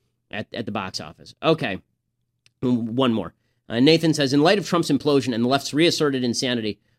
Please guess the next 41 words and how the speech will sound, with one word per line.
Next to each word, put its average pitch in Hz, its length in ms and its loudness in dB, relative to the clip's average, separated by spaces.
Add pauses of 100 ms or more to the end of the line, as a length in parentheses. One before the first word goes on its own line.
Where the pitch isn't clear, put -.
(100)
what 160 200 2
should 151 140 -4
sound-minded 131 420 0
conservatives 117 460 -6
do?" 175 120 0
I've 156 140 4
already 135 160 4
said 110 160 -6
that 90 100 -6
one, 87 140 -8
so 110 120 -8
we'll, 113 180 -4
we'll 110 300 -4 (180)
go 123 100 -2
to 104 80 -4
Sam. 85 260 -8
Sam 156 200 0
says, 143 160 -2
"Hi, 170 160 2
Ben. 123 220 0 (260)
I'm 135 120 2
British. 180 260 2
I 151 80 2
voted 208 260 2
for 160 80 -2
Brexit 147 460 0 (260)
because 131 160 -6
of 131 80 -4
growing 156 220 6
corporatism 160 560 0
across 127 340 -4
Europe, 170 320 4
something 156 300 0
the 131 60 0
left 185 220 0
sees 135 300 0
as 120 120 -4
a 123 60 -4
result 131 300 -2
of - 80 -18
capitalism, 131 640 -2